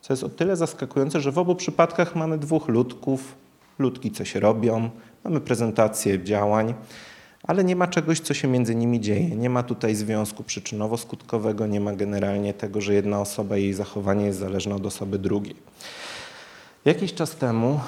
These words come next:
dwa lata temu, tutaj już timeline nam się zagęszcza, pokazano również, że tak naprawdę, jeżeli popatrzymy sobie na tą naszą bruzdę,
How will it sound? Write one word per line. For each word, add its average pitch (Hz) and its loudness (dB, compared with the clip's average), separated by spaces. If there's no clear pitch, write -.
dwa 127 4
lata 120 4
temu, 117 0
tutaj 120 0
już - 0
timeline 113 2
nam 110 2
się 113 -2
zagęszcza, 113 0
pokazano 151 2
również, 123 4
że 135 0
tak - -2
naprawdę, 110 2
jeżeli 107 4
popatrzymy 110 -2
sobie 151 -2
na 127 2
tą 123 -4
naszą 120 0
bruzdę, 104 2